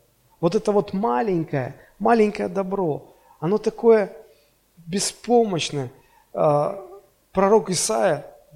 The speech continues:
в своей знаменитой пятьдесят третьей главе, а, помните, как, как там сказано, "Он был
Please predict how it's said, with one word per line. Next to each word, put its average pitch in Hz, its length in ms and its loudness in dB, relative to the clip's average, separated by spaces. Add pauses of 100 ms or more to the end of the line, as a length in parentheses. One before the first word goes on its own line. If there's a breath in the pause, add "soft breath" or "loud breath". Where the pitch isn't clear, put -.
(100)
в 147 80 -10
своей 151 300 -4
знаменитой 165 480 0
пятьдесят 151 360 -6
третьей 139 360 0
главе, 143 560 -2 (580 loud breath)
а, 120 540 -2
помните, 175 360 -6
как, - 340 -6
как - 220 -4
там 139 160 -8
сказано, 123 560 -4 (920 soft breath)
"Он 185 360 2
был 180 540 2